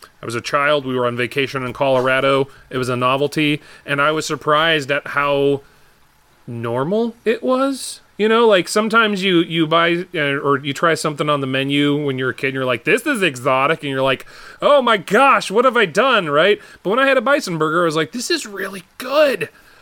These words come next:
I thought it was gonna be, like, some weird, like, space age tasting meat, but nope, it's, uh, it's just good,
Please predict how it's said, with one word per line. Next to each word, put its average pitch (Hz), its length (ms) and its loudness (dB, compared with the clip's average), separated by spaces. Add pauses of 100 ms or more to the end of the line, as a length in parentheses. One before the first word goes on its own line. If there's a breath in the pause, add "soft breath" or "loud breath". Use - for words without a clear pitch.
(160 soft breath)
I 233 120 0
thought 285 200 2
it 262 60 2
was 233 120 -4
gonna 233 180 -4
be, 233 140 -2
like, 220 180 2
some 214 240 0
weird, 233 340 0
like, 214 240 2
space 240 420 -4
age 202 420 -2
tasting 214 460 -2
meat, 285 280 0
but 165 220 -2
nope, 190 340 0
it's, - 460 -4
uh, 233 240 2
it's 208 160 -4
just 233 200 -6
good, 202 460 -2